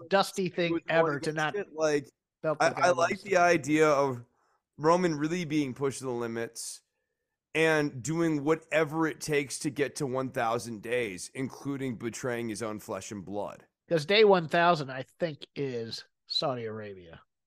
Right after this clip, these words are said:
Speaker 2: Yeah, it, I mean, that's the one thing that stays in the back of my head is, I don't know.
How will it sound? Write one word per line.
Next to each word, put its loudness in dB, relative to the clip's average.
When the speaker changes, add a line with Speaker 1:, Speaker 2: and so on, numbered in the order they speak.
Speaker 2:
Yeah, 4
it, 2
I -6
mean, 2
that's -4
the -4
one -12
thing -6
that -8
stays 2
in -4
the 0
back 4
of -4
my 4
head 2
is, -4
I 6
don't 6
know. 4